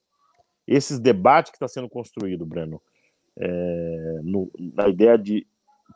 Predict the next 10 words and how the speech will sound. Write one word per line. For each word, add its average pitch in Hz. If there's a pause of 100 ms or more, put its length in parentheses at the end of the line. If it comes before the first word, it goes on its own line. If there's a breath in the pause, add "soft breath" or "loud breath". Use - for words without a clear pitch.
privatizar 151
a -
Amazônia, 98
tem 113
como 143
objetivo 120
vender 123
pro 120
grande 113
capital. -